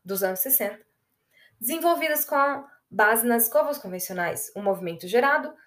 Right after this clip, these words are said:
simulava a vibra-, vibração da mão, o movimento pra frente e pra trás, lateralmente, oferecendo pouca vantagem de limpeza sobre as escovas manuais.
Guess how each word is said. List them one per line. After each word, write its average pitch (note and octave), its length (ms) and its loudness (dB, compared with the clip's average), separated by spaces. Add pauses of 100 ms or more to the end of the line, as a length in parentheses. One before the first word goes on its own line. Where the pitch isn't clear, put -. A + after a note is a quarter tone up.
(160)
simulava C4 540 2
a - 20 -2
vibra-, G#3+ 260 -4
vibração G3+ 580 0
da G#3+ 120 2
mão, B3 380 0 (480)
o D4 140 2
movimento A#3 480 0
pra G3 120 0
frente F#3+ 260 -8
e - 40 -20
pra B3 160 -2
trás, C#4+ 320 2
lateralmente, C#4 720 -6 (520)
oferecendo E4 500 0
pouca B3 260 4
vantagem A#3+ 440 -2
de A#3 80 -4
limpeza A3+ 400 -2
sobre G3 200 -6
as F#3 100 -4
escovas E3 340 -14
manuais. D3 520 -14